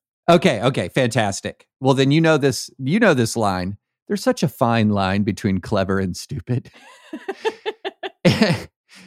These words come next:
And so I feel like we might be right around that line here in this case, because if you are trying to get people to compare and contrast sort of the principles and the ideas and sort of the tension inherent,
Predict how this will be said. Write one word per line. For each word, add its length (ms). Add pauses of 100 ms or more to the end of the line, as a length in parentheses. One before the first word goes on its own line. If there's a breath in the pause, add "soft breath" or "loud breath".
(140 loud breath)
And 240
so 160
I 120
feel 240
like 220
we 140
might 260
be 140
right 280
around 320
that 180
line 340
here 200
in 120
this 180
case, 420
because 600 (1040)
if 260
you 380
are 240
trying 400
to 80
get 260
people 300
to 260
compare 320
and 100
contrast 560
sort 120
of 80
the 80
principles 480
and 100
the 80
ideas 500
and 160
sort 160
of 120
the 80
tension 640
inherent, 560